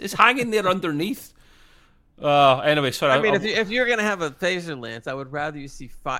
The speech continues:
Speaker 2: you, I would rather you fire a actual lance, maybe. You know what I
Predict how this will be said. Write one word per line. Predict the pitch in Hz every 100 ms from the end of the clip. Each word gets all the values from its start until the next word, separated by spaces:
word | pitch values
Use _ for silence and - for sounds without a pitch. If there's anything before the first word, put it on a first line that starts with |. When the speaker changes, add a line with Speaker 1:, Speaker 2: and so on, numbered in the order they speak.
| -
Speaker 2:
you, | 123 -
I | 127
would | 120
rather | 135 135
you | 117 107 _
fire | 127 123 135 110 104 -
a | 104 101 -
actual | 113 120 - 120 101 95 90 -
lance, | 117 165 101 78 - - - - - _ _ _ _
maybe. | 110 101 90 85 98 _ _ _
You | 135
know | 151
what |
I | 156